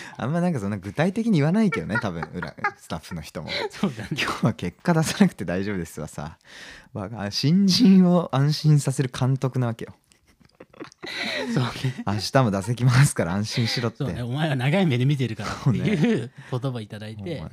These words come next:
Speaker 1: だいぶいい人だな、じゃあ、そのスタッフの人が。
Speaker 2: で、俺はね、「だぜ」っていうのをやめたんだけれどもさ。だから俺が「だぜ」って言ってる瞬間は
Speaker 1: うん。
Speaker 2: 使われてないんだけれども。
Speaker 1: ああ、それ残念だな。
Speaker 2: ね。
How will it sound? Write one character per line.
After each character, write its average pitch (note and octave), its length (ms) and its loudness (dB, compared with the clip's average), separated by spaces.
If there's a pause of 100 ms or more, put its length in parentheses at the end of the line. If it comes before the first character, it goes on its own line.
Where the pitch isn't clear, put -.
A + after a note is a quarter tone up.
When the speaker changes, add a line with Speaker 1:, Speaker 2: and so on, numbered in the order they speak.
Speaker 1:
だ D#2+ 180 -10
い B2+ 40 -4
ぶ F#3 120 -2
い C4+ 200 2
い A3+ 40 6
人 - 160 0
だ E2+ 100 0
な、 D#2+ 100 -2
じ D#2+ 80 -4
ゃ D2+ 60 -4
あ、 - 20 -6
そ - 140 -4
の D#2 80 -6
ス - 100 -10
タ F#2 80 -4
ッ G4 140 -4
フ F#3+ 60 -6
の E2 60 -6
人 E2 200 -8
が。 - 100 -10 (420)
Speaker 2:
で、 A2 200 -16
俺 A2 180 -12
は F#2 140 -14
ね、 G#2 140 -14
「だ F#2+ 200 -12
ぜ」 G2+ 180 -10
っ - 20 -12
て - 160 -20
い F2 40 -14
う - 40 -20
の E2 40 -18
を E2+ 40 -18
や F2+ 120 -16
め G2+ 100 -14
た - 140 -6
ん G#2 120 -6
だ F#2 100 -20
け - 120 -16
れ - 120 -20
ど - 120 -10
も - 60 -18 (120)
さ。 - 260 -18 (160)
だ G#2 100 -10
か - 80 -12
ら F#2+ 100 -10
俺 B2 160 -8
が A#2+ 100 -8
「だ A2 140 -8
ぜ」 A#2 180 -6
っ - 20 -8
て - 120 -18
言 F2 80 -14
っ - 20 -20
て F#2 120 -16
る F2 60 -14
瞬 F2+ 200 -16
間 F2 240 -16
は D#2+ 180 -16 (140)
Speaker 1:
う G2+ 40 -4
ん。 E2+ 200 -2
Speaker 2:
使 - 180 -18
わ F2+ 120 -14
れ G2 60 -18
て G2 120 -18
な F#2 60 -14
い F2 80 -16
ん D#2 40 -20
だ D#2 80 -20
け F#2 120 -20
れ G2+ 80 -18
ど A2+ 100 -2
も。 G#2 60 4
Speaker 1:
あ F#2+ 180 0
あ、 F#2 60 -4
そ - 100 -10
れ G2 100 -8
残 G2 220 -4
念 G2+ 200 -2
だ - 80 -4
な。 G4 60 -4
Speaker 2:
ね。 G4+ 140 -6